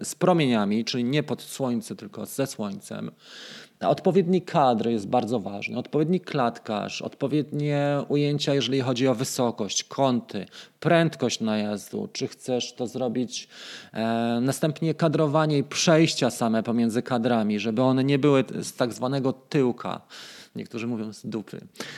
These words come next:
E, więc żeby one nie były takie, że jeden kadr pokazuje to, drugi pokazuje co innego, a trzeci znowu wraca do tego pierwszego. Więc jakaś konsekwencja w tym, e, jak prowadzisz całą akcję. Budujesz dramaturgię, czyli od szczegółu do ogółu i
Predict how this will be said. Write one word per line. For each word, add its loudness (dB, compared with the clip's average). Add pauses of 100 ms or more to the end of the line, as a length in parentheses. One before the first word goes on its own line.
(100)
E, -2
więc -2
żeby 2
one 4
nie 2
były 4
takie, 0
że 4
jeden 6
kadr 4
pokazuje 0
to, 4
drugi -2
pokazuje -2
co 2
innego, 4
a 4
trzeci -4
znowu 0
wraca -6
do -14
tego -10
pierwszego. -8
Więc -6
jakaś 0
konsekwencja 0
w -6
tym, 0
e, 0
jak 2
prowadzisz 4
całą 0
akcję. -2 (360)
Budujesz 4
dramaturgię, 2
czyli 0
od 0
szczegółu 4
do 6
ogółu 0 (140)
i 0